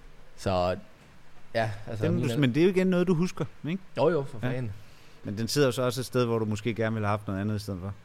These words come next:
Speaker 1: Ja, det er da en drømmeplacering, som
Speaker 2: Ja.
Speaker 1: er, er fyldt med noget andet nu.
Speaker 2: Ja. Tak
Speaker 1: Men,
Speaker 2: til
Speaker 1: øh,
Speaker 2: Vietnam.
Speaker 1: tak, Vietnam.
Speaker 2: <laughs>
Speaker 1: Jeg gav hundrede femogtyve kroner for min, øh,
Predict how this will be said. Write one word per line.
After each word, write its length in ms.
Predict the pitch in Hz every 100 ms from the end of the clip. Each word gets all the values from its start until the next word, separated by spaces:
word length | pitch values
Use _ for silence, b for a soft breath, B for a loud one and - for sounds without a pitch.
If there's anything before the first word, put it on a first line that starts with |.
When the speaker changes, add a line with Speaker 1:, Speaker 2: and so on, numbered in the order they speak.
| -
Speaker 1:
Ja, 60 | 113
det 80 | 196
er 40 | 113
da 140 | 107
en 80 | 98
drømmeplacering, 720 | 101 131 - 104 123 110 104
som 140 | 104
Speaker 2:
Ja. 100 | 98 92
Speaker 1:
er, 340 | 87 90 90 98 -
er 80 |
fyldt 300 | - 123 104
med 360 | 104 98 101 113
noget 220 | 110 110
andet 260 | 104 117 107
nu. 160 | 107 110 - -
Speaker 2:
Ja. 80 | 101 101 - - - - -
Tak 100 | 131
Speaker 1:
Men, 60 |
Speaker 2:
til 80 | 101
Speaker 1:
øh, 60 | 110
Speaker 2:
Vietnam. 340 | 117 123 98 - - -
Speaker 1:
tak, 160 | 131 -
Vietnam. 360 | 107 104 92 - -
Speaker 2:
<laughs> 680 | - - - - - - 117
Speaker 1:
Jeg 60 |
gav 140 | 135 127
hundrede 260 | 135 135
femogtyve 400 | 131 117 104 117
kroner 300 | - 110 113
for 160 | 101 95
min, 220 | 95 92
øh, 260 | 82 85